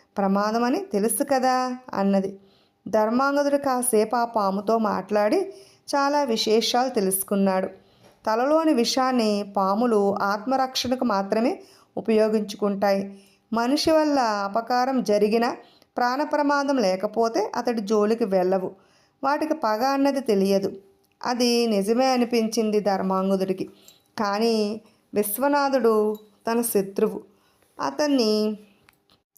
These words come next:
ఎలాగైనా కాటేయాలి. అప్పుడు విశ్వనాథుడి ప్రాణాలు పోతాయి, తనకు శిక్ష ఉండదు. ధర్మాంగదుడు ఇలా నిర్ణయించుకుని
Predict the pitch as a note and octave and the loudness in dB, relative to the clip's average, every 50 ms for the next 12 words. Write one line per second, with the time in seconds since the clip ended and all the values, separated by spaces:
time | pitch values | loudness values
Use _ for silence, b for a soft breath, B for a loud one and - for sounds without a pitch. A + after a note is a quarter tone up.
0 | _ _ - A#3+ A#3+ B3+ C4+ C#4 C4 C#4 C4+ C4+ C#4+ F4+ F4 - C4+ A3+ G#3 G3+ | _ _ -4 0 0 2 2 2 2 2 2 2 2 0 -2 -2 -2 -2 -2 0
1 | G3+ G#3+ G#3 G#3 G3+ G3+ G3+ G3 G3+ G3+ - b b b b b b b - C#4 | 0 0 2 2 2 2 2 0 -2 -6 -10 b b b b b b b -4 -4
2 | D4 D4+ - E4 D4+ A#3 A3+ A3 - C#4 C#4 C#4 D4 D4 D4+ F4 F4 F4 - C4+ | -2 0 0 2 4 2 2 2 2 2 2 2 2 2 0 -2 -2 -2 -2 -2
3 | A#3 A#3 A3+ A#3+ B3+ C4+ C#4 C#4 A3 G#3 G#3 G3+ G3+ G#3+ G#3 G#3 G#3 - - - | -2 0 0 2 0 0 0 2 2 2 2 2 0 0 0 0 0 -4 -6 -12
4 | - - C#4 C#4+ D4 D4+ D4 C4 B3 A#3+ A#3 B3 B3+ B B B B B B - | -6 -2 -2 0 0 0 0 2 2 2 2 -2 -4 B B B B B B -4
5 | - A3 A3 - - - B3 A3+ A3 A3 G#3+ G#3+ G#3+ G3+ G3 - - - _ _ | -4 -4 -2 -2 0 0 0 0 0 0 0 0 0 -2 -2 -8 -12 -20 _ _
6 | _ _ - _ - - G3+ G3 B3+ B3+ B3+ C#4 D4 D4+ D#4+ D#4+ D#4+ D#4+ D#4+ D4 | _ _ -20 _ -18 -14 -6 -2 0 2 2 2 2 4 2 2 2 2 0 0
7 | C#4+ A3+ A#3 A3+ A3 A3+ G#3+ A3 A3 G#3 G#3+ G#3+ G#3 G3+ G3 F#3 F#3 F#3+ F#3+ G3 | 2 4 4 4 4 4 2 2 2 2 2 2 2 0 0 0 0 0 0 0
8 | G3+ G3+ G3 - - B3 A#3 D4 G4+ | -2 -4 -6 -4 0 0 2 2 0